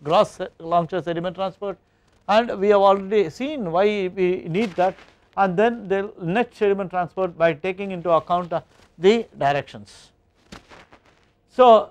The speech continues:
this is what I have said. Then, uh, you, uh, th-, this is the month-wise, uh, sediment transport. This is, uh, irrespective of the direction, this is a pictorial representation,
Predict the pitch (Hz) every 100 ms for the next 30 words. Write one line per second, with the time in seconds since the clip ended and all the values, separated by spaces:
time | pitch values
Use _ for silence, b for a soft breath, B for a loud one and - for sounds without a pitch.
0 | _ 185 196 185 208 185 175 170 - 220
1 | 240 _ _ _ _ _ _ _ _ 277
2 | 254 226 214 220 214 208 202 196 202 196
3 | 226 233 202 214 226 - 202 190 - _
4 | _ _ 170 214 226 233 220 214 185 190
5 | 202 185 185 180 - 226 180 190 185 170
6 | 151 _ _ _ 185 220 226 247 - 208
7 | 175 156 151 160 160 - 180 208 - 160
8 | 165 147 135 180 165 135 135 151 151 139
9 | 131 147